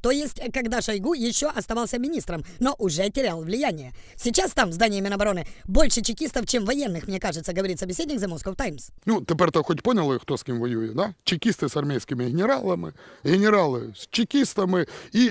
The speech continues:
Speaker 2: чекісти, як то отродясь на Росії було, поки одержують уверену победу. Там розгром, котел, кремлівський котел.
Speaker 1: Начавшаяся кампания, на которую Ф С Б получила разрешение в Кремле,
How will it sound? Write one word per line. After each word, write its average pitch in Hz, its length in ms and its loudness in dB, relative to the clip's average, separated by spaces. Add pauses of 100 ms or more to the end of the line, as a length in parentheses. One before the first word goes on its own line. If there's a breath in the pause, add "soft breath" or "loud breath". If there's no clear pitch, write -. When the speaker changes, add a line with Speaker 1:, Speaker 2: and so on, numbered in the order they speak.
Speaker 2:
чекісти, 226 500 2
як 196 180 4
то 180 420 4
отродясь 170 480 2
на 147 80 0
Росії 156 380 2
було, 226 240 4
поки 180 220 0
одержують 165 600 2
уверену 151 640 4
победу. 107 480 -4 (380 loud breath)
Там 196 200 8
розгром, 175 720 4
котел, 165 500 2 (260)
кремлівський 190 680 2
котел. 135 440 -4 (420)
Speaker 1:
Начавшаяся 240 640 0
кампания, 220 520 -2
на 214 220 0
которую 220 360 0
Ф 190 140 0
С 202 120 -2
Б 214 140 -2
получила 208 460 2
разрешение 185 460 -2
в 170 40 -6
Кремле, 254 300 0